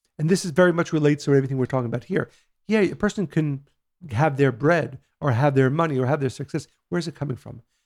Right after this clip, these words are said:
The higher it comes from, the longer it lasts, the more abundance it brings you, the more blessings it brings you. And therefore, the idea is not just, and, and I really think that there's a lot that we shared today that, that can really open up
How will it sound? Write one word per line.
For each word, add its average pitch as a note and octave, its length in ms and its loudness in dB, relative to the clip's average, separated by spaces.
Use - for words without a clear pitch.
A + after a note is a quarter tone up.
The C#3 80 -8
higher E3+ 360 -2
it C#3 100 -8
comes E3+ 220 -4
from, G3 300 -8
the C#3 80 -6
longer C3+ 400 0
it B2+ 140 -4
lasts, C3+ 540 -8
the C#3 80 -4
more C#3 400 2
abundance D3 560 0
it A#2+ 120 -8
brings D#3 280 0
you, C3 100 0
the A#2 100 -2
more D3 380 2
blessings D3 500 0
it - 200 -20
brings A#2+ 260 -8
you. C#3 120 -14
And D#3 120 2
therefore, F#3+ 280 4
the D#3 80 4
idea D#3 240 2
is D3+ 140 0
not G3+ 240 0
just, F3 400 0
and, D#3 240 -8
and D#3 140 -4
I D#3 80 2
really D#3+ 340 2
think D#3 300 -2
that C#3+ 120 0
there's C3 140 2
a B2+ 60 4
lot C#3 240 4
that E3 80 -4
we C#3 100 0
shared C#3 300 0
today C#3+ 260 0
that, C#3 200 0
that C#3+ 140 -4
can D3 200 2
really D3 380 4
open D3+ 360 0
up C3+ 200 -2